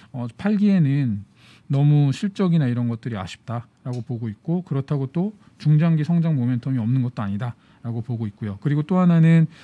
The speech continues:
전장 쪽 카메라 모듈 같은 경우에 확보하고 있는 고객사들의 퀄리티, 그리고 이제 그 안에서의 경쟁력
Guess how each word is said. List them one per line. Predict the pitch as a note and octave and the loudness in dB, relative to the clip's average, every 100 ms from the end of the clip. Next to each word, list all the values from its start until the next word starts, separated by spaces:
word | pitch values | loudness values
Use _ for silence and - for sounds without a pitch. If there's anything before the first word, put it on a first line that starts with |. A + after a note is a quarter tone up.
| - | -8
전장 | - C#3+ E3+ F3 | 2 4 4 4
쪽 | E3+ | 0
카메라 | - G3 F#3+ E3+ | 2 4 4 4
모듈 | C3+ C#3+ | 2 0
같은 | C3+ - C#3 | -2 0 2
경우에 | C3+ C3 C3 B2+ - _ _ _ - - - | 2 2 2 0 -6 _ _ _ -20 -20 -20
확보하고 | - G3 - F#3+ F3 | -6 -2 2 4 6
있는 | D#3+ D3+ | 4 2
고객사들의 | C3 C#3+ - C3+ B2 | 0 -2 -2 -4 -4
퀄리티, | - F#3+ F3+ - A#2+ G#2 _ _ | -2 0 0 -2 -6 -8 _ _
그리고 | - C3+ B2+ | -6 -2 -2
이제 | A#2+ | -4
그 | - D3 | -2 0
안에서의 | D3+ C3+ C3+ | 2 2 0
경쟁력 | A#2+ A#2+ B2+ C#3 A#2 | -4 -2 0 0 0